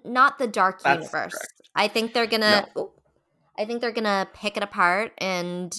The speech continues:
Speaker 1: um, milk it for all it's worth, um, in its individual pieces. But I think
Speaker 2: But now that that's out of the way, um, sort of like The Invisible Man, which I wasn't a huge fan of, but I'm really glad that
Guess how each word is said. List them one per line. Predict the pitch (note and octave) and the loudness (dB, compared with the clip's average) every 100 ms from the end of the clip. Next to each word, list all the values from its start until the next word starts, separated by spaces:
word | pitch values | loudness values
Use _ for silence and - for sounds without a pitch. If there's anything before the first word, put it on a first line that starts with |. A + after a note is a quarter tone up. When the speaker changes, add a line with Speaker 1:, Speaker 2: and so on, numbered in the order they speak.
| - | -2
Speaker 1:
um, | F3 E3+ E3+ E3 F3 E3+ F3+ | 2 2 0 -2 -4 -4 -2
milk | F3 E3 F3 | 2 2 2
it | F3+ - | 0 0
for | F#3+ | 4
all | D#3+ D#3+ | 4 4
it's | E3+ - | 0 -4
worth, | D#3 D3+ F#3+ B3+ - - | -2 0 0 -4 -6 2
um, | F3+ E3 - - - _ _ _ _ - | 2 2 -2 -6 -14 _ _ _ _ -6
in | F3+ | -4
its | E3 E3+ | -4 -4
individual | E3 E3 E3 E3+ D#3 | -2 0 0 0 -2
pieces. | D#3 D#3 D3+ A#3 C4 C#4 A#3+ | -2 -8 -2 0 2 0 -4
But | F#3 D#3+ - - _ _ _ _ - | 0 2 0 -4 _ _ _ _ -4
I | D#3 D#3 - | -2 -2 -2
think | D#3 D#3 - - _ _ _ _ _ _ _ - | -4 -4 -12 -20 _ _ _ _ _ _ _ 0
Speaker 2:
But | D#3+ | 6
now | F#3+ | 6
that | A#3 | 6
that's | F3+ D#3+ E3 - - - | 4 4 2 -10 -10 0
out | B2+ B2 | 2 2
of | |
the | A2 | 0
way, | G#2+ C3 D3+ A2+ A#2 G3+ G#3 _ _ _ _ _ _ | 2 4 4 2 -2 -6 -10 _ _ _ _ _ _
um, | C3+ B2 A#2+ A#2 | 6 6 4 -2
sort | - G3+ | 0 2
of | |
like | E3 D3+ | 2 0
The | C#3+ | 0
Invisible | B2+ B2+ B2 A#2 | -2 -2 -4 -4
Man, | A2+ C3+ C#3+ A2 G#2+ C3 | -2 -2 -2 -2 -6 -8
which | C#3 | 0
I | F#3+ | 2
wasn't | B3 D4+ | 2 0
a | - | 0
huge | E3 F3+ - | 0 2 2
fan | B2 | 2
of, | A2 G#2 | 2 0
but | A2+ | -2
I'm | A#2 | 2
really | B2+ C3 | 2 2
glad | - A2 A2 G2 | 2 4 4 0
that | G2 | -6